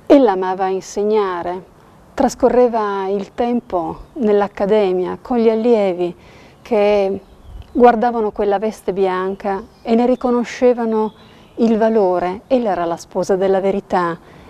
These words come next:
era unita profondamente al sapere che difendeva in ogni azione quotidiana. Era la figlia di Teone. Quando nacque quella bambina,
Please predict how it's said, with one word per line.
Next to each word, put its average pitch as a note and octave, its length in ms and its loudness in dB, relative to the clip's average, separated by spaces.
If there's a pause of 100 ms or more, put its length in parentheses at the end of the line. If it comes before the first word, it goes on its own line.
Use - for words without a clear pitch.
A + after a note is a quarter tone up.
(140)
era A3 240 4
unita G#3+ 600 0 (160)
profondamente G3+ 1080 -2 (320)
al F#3+ 180 -2
sapere F#3 800 -2 (320)
che G#3 540 0
difendeva A3 920 2 (120)
in A#3 160 2
ogni A3+ 200 2
azione A3 440 -2
quotidiana. E3+ 800 -6 (1400)
Era C4 200 2
la B3+ 100 -2
figlia C4 260 0
di B3+ 120 -2
Teone. F3 640 -2 (300)
Quando A3 760 0 (960)
nacque A#3 400 2
quella F#3+ 300 -2
bambina, G3 760 0